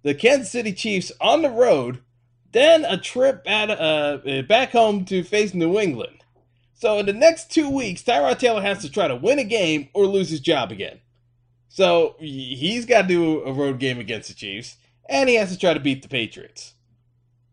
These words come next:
Even if he wins one of these games, he still might not get to keep his job because, according to his coach, eh, we, we, we might actually have to win later.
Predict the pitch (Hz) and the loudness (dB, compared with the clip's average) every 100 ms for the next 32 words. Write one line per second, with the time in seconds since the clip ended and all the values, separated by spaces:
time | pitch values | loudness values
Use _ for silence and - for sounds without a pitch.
0 | - 349 359 311 269 269 349 339 226 185 | 0 0 0 0 -2 0 0 -2 -2 -2
1 | 147 131 107 127 104 - _ - 392 - | -2 -4 -6 -8 -10 -12 _ -10 -2 6
2 | 523 277 202 143 - 147 131 139 95 123 | 6 6 2 0 -2 -8 -8 -8 -8 -6
3 | - 165 190 214 202 - _ _ - 302 | 2 2 2 -4 -4 -6 _ _ -2 -2
4 | 311 269 220 311 330 240 - _ _ _ | 0 -2 2 6 6 6 -4 _ _ _
5 | _ 339 370 359 - _ _ _ _ - | _ 2 2 2 -4 _ _ _ _ -16
6 | 196 226 196 233 - 262 254 269 254 247 | -10 -8 -8 -12 -8 -6 -2 0 2 0
7 | 247 226 226 226 208 214 196 185 143 107 | 0 2 2 2 4 4 4 0 -2 -4